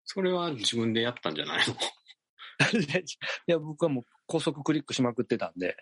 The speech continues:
Speaker 1: あー、じゃあ多分。
Speaker 2: 何を、まあ、
Speaker 1: 多分。
Speaker 2: やっちゃったんですね、正直。
Speaker 1: うん。その中で登録もしちゃったんだと思います。
Speaker 2: で、で、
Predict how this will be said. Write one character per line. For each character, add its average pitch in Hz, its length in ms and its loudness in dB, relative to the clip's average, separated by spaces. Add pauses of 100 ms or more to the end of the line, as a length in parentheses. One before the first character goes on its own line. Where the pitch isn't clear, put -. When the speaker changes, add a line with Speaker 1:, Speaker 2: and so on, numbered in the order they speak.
(240)
Speaker 1:
あ 85 600 0
ー、 - 20 -10
じ 85 100 -2
ゃ 80 60 -2
あ - 40 -2
多 170 140 2
分。 - 320 -12
Speaker 2:
何 139 400 2
を、 165 80 -2 (1700)
ま 135 160 4
あ、 - 80 -6
Speaker 1:
多 120 80 -6
分。 127 80 -2
Speaker 2:
や 131 80 2
っ - 20 0
ち 135 80 -2
ゃ 131 40 2
っ - 20 2
た - 80 -20
ん - 40 -18
で 110 40 -16
す - 80 -2
ね、 113 60 0
正 127 160 -2
直。 107 80 -4 (240)
Speaker 1:
う 98 60 -8
ん。 87 200 -8 (1120)
そ - 180 -14
の 101 120 -6
中 85 240 -4
で 78 140 -6
登 82 200 -4
録 - 180 -12
も - 120 -14
し - 160 -8
ち - 80 -6
ゃ 151 40 -8
っ - 140 -16
た 67 80 -6
ん 67 80 -12
だ 57 120 -10
と - 120 -16
思 65 180 -14
い 64 60 -18
ま - 120 -16
す。 - 540 -12 (120)
Speaker 2:
で、 135 180 0 (400)
で、 156 440 -2